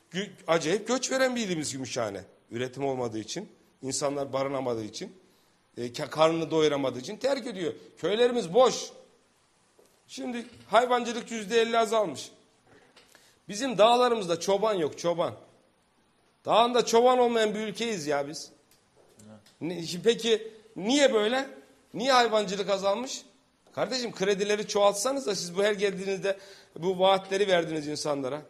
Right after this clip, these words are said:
Kredileri çoğaltın, faizleri azaltın. Kefalet kolaylığı getirin lütfen insanların. Bari üretimi alın teriyle dökerek namusları ve şerefleriyle para kazanmalarına lütfen ortam sağlayın. Bunu söylüyorum.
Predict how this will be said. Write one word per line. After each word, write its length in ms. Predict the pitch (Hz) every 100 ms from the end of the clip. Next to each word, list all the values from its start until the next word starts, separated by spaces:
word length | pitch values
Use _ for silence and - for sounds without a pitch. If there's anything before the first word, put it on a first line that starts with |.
| _
Kredileri 420 | - 214 226 254 262
çoğaltın, 420 | 262 262 233 117
faizleri 480 | 180 202 202 190 190
azaltın. 480 | 175 165 156 214 - - _ _ _
Kefalet 440 | - 175 180 180 180
kolaylığı 380 | - 165 170 170
getirin 400 | 143 139 202 185
lütfen 300 | 185 160 143
insanların. 520 | 143 160 147 147 196 - - _ _
Bari 360 | - 147 160 156
üretimi 400 | 151 156 156 151
alın 200 | 156 175
teriyle 480 | 175 151 165 135
dökerek 400 | 131 156 165 156 151 - -
namusları 540 | 131 160 170 - 175 165
ve 60 |
şerefleriyle 800 | 156 175 175 160 156 170 156 175 180 - _
para 220 | 156 175
kazanmalarına 680 | 170 151 151 151 151 208 233
lütfen 280 | 180 180 196
ortam 380 | 175 160 196 185
sağlayın. 460 | 160 120 101 85 - _ _
Bunu 100 | 107
söylüyorum. 540 | 107 156 196 247 165